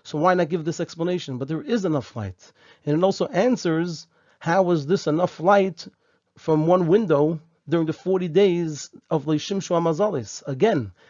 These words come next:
there was enough light since Noach already arranged to have light without any command from Hashem. And Tzayer Tas L'Teva was a separate command that Hashem gave him after it was already in place that Noach arranged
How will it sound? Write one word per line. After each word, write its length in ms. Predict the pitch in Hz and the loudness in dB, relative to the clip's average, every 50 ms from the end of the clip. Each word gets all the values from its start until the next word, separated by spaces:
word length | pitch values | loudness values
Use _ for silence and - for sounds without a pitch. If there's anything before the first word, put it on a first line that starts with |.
| _ _ - | _ _ -8
there 140 | 143 151 151 | -4 -4 -2
was 360 | 151 170 196 202 190 156 160 - - | 0 2 2 2 2 2 -2 -6 -4
enough 400 | 165 165 170 175 170 - - - | -2 0 0 0 -2 -4 -4 -4
light 400 | 170 202 202 190 175 - _ _ _ _ _ _ | -2 0 0 0 -2 -6 _ _ _ _ _ _
since 300 | - - 156 147 - - | -12 -8 -6 -6 -6 -4
Noach 360 | 147 165 170 180 160 - - | -4 -2 0 0 -2 -2 -4
already 240 | 143 147 156 156 151 | -4 -4 -2 0 -2
arranged 460 | 143 135 147 160 160 156 143 123 - | -2 0 -2 -2 0 -2 -2 -4 -6
to 60 | - | -8
have 340 | 127 123 147 160 156 131 139 | -6 -4 -4 -4 -4 -4 -2
light 360 | 156 185 180 180 165 - - - _ - _ _ | 0 2 2 2 0 -2 -6 -20 _ -20 _ _
without 480 | - 147 - - - 190 196 185 - - | -8 -6 -6 -6 0 2 2 2 2 2
any 140 | 202 190 175 | 0 0 0
command 320 | - 185 175 175 170 160 | 0 0 0 0 0 0
from 140 | - 165 151 | 0 -2 -2
Hashem. 420 | 151 - - 175 165 143 113 123 - | -2 0 0 0 0 0 -2 -4 -6
And 120 | - 123 120 | -6 -6 -6
Tzayer 400 | - - 196 190 180 170 160 - | -2 2 2 2 4 2 0 0
Tas 300 | - 190 170 170 151 - | 0 0 0 0 0 -2
L'Teva 560 | 180 170 165 - 202 208 180 170 170 170 - - _ _ _ _ _ _ - | -2 -2 -2 0 0 2 2 2 2 0 0 -4 _ _ _ _ _ _ -2
was 160 | 156 160 147 | 0 0 0
a 80 | 160 | 0
separate 440 | - - - 196 208 208 - 185 170 | -2 -2 -2 -2 -2 0 -2 -4 -4
command 600 | - 170 170 202 233 214 196 180 175 175 151 - - _ _ _ _ | -2 0 2 4 4 4 4 2 2 0 -4 -6 -14 _ _ _ _
that 100 | - 147 | -2 0
Hashem 320 | 151 147 - - 185 180 156 | 0 0 2 2 0 2 4
gave 240 | 147 190 226 214 170 | 6 6 6 6 4
him 280 | 170 170 175 165 131 - _ _ _ _ _ _ _ _ _ _ _ _ _ _ | 2 0 -2 -2 -4 -8 _ _ _ _ _ _ _ _ _ _ _ _ _ _
after 460 | 180 185 - 214 - - - 165 160 151 | -2 -2 -2 -2 -4 -6 -10 -8 -6 -6
it 60 | 143 | -4
was 180 | 147 139 127 | -4 -4 -4
already 300 | 156 151 180 190 185 175 | -2 -2 -2 0 0 -2
in 60 | 170 160 | -4 -4
place 300 | - 202 196 196 175 - | -2 -2 -2 -2 -4 -4
that 180 | - 156 - | -8 -10 -6
Noach 320 | 160 180 175 170 160 - - | -4 -2 -2 -2 -2 -4 -6
arranged 640 | 147 147 170 190 190 170 165 151 139 131 - _ | -6 -2 -2 0 0 0 0 -2 -4 -6 -12 _